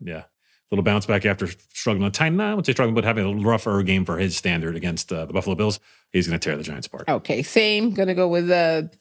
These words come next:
Speaker 2: Tua to show up for sure. Definitely. I mean,
Speaker 1: At home, they're, they're
Speaker 2: Mm-hmm.
Speaker 1: ready to get back in the W category, and I'm sure they will.
Speaker 2: Yeah, the Giants are.
Speaker 1: Mm-hmm.
Speaker 2: Ah.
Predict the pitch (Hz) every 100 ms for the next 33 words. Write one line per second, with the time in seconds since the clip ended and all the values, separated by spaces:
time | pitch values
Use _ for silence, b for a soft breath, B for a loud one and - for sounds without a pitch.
0 | - 190 185 170 170 185 180 175 170 -
1 | _ _ _ _ _ - 165 180 165 -
2 | 143 127 127 127 - - - 147 139 143
3 | 135 110 123 131 139 139 135 131 - 113
4 | 117 113 107 107 104 - - 113 - 107
5 | 107 101 101 92 98 95 87 95 87 98
6 | 90 87 90 82 78 85 76 71 69 _
7 | 139 90 85 107 69 73 143 - - -
8 | _ - 87 - - 165 117 113